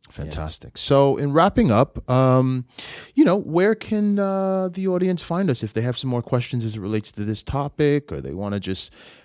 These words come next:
Speaker 2: in general, just talk some more real estate with us?
Speaker 1: Yeah, well, we can be reached at an, in a number of different ways. Facebook, H six Homes.
Speaker 2: Yep.
Speaker 1: Um, Instagram, H six Homes as
Speaker 2: Yep.
Speaker 1: well. H six homes dot com.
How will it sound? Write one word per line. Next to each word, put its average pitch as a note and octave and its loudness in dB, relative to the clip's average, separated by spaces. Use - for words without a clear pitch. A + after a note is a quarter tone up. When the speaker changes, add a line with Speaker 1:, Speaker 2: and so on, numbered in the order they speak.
Speaker 2:
in F#2+ -4
general, F#2+ 0
just - -6
talk - -2
some G#2+ -8
more G#2 -4
real G2+ -2
estate A2+ -8
with - -10
us? - -14
Speaker 1:
Yeah, G2 -10
well, G2 -2
we A#2+ -6
can A#2+ -10
be G#2+ -6
reached G#2+ -6
at G2+ -6
an, F#2 -12
in F#2 -14
a F#2 -12
number G2+ -6
of F2 -6
different - -12
ways. F2+ -10
Facebook, G#2 -8
H G2 -12
six - -16
Homes. G#2 -10
Speaker 2:
Yep. - -8
Speaker 1:
Um, E2 -12
Instagram, G2+ -10
H F#2 -14
six - -20
Homes F2+ -14
as F#2 -8
Speaker 2:
Yep. G#2+ -4
Speaker 1:
well. F#2 -8
H G2 -8
six F2 -12
homes F2+ -8
dot - -10
com. G2 -10